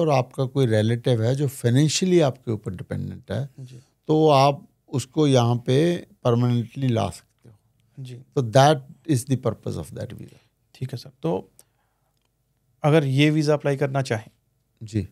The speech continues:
Speaker 2: rather than parent visa,
Speaker 1: जी।
Speaker 2: तो ये काम नहीं करेगा उस केस में?
Speaker 1: कर सकता है। अगर आपके पेरेंट्स आपके ऊपर डिपेंडेंट रहे, मान लो इसमें स-, सबसे बड़ी जो रिक्वायरमेंट है वो ये है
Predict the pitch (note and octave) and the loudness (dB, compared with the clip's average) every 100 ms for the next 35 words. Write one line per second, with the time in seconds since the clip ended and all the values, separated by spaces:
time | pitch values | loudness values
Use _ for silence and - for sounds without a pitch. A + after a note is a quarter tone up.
0 | _ _ _ _ _ - B2+ A#2+ A#2 A#2 | _ _ _ _ _ 0 2 2 0 -2
1 | A2+ A2 A#2+ G#2+ G#2+ G#2+ G#2 _ - G#2 | -2 -4 -4 -4 -6 -10 -14 _ -20 -8
2 | G#2 E2+ _ B2+ - B2+ B2+ C3+ C3 B2+ | -6 -8 _ -14 -10 -4 0 0 0 0
3 | B2+ C3 D3 C3+ C3+ C3 _ _ _ _ | 2 2 0 -2 -6 -10 _ _ _ _
4 | - - G#2+ - - _ - B2+ - - | -18 -12 -12 -12 -20 _ 0 2 0 -2
5 | G3 G3+ - _ _ _ _ - C3 D#3+ | -4 -6 -10 _ _ _ _ 2 6 8
6 | D3+ D3 D3 - E3 D#3 D3+ D#3 C3+ C#3+ | 8 6 0 -2 -2 2 2 2 0 0
7 | C3+ - C#3+ C3+ C#3+ B2 A#2 A#2+ B2+ A2+ | 0 0 -2 0 -2 -2 -2 0 0 -2
8 | A2+ F2+ F#2 B2 C3 C#3 C3 - _ _ | -4 -4 0 2 4 2 0 -14 _ _
9 | E3 D3+ F#3+ - F3+ - D#3+ E3+ E3 D3 | 2 4 2 2 0 0 2 2 4 6
10 | D#3+ E3+ D#3 C#3+ C#3 C3+ B2+ C#3 C3+ C3+ | 6 6 4 4 4 4 2 2 2 2
11 | C3 B2+ A#2+ A2+ G2+ C3 | 4 4 2 2 0 -4